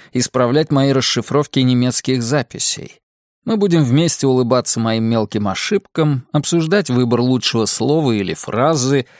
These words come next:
вместе заказывать бутерброды. Мы будем склоняться над магнитофоном и,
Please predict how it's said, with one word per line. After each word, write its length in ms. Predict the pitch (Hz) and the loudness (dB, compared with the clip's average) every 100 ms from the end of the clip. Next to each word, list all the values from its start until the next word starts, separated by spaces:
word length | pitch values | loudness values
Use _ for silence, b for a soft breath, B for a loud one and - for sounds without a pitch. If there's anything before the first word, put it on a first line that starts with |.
| b b | b b
вместе 640 | 120 131 139 156 190 - 202 | 0 2 4 2 0 -2 -2
заказывать 600 | 170 160 113 107 117 110 | -2 -2 -2 -2 -2 -2
бутерброды. 840 | 107 - 110 95 95 78 73 - _ _ _ _ _ | -4 -4 -4 -4 -6 -6 -8 -14 _ _ _ _ _
Мы 140 | 127 127 | 0 2
будем 260 | 127 123 | 2 2
склоняться 580 | 117 - 120 123 123 123 | 0 0 2 2 0 -2
над 160 | 120 107 | -2 0
магнитофоном 920 | 113 107 104 110 101 127 151 110 107 | 0 0 -2 -2 -2 0 0 0 0
и, 160 | 123 | 0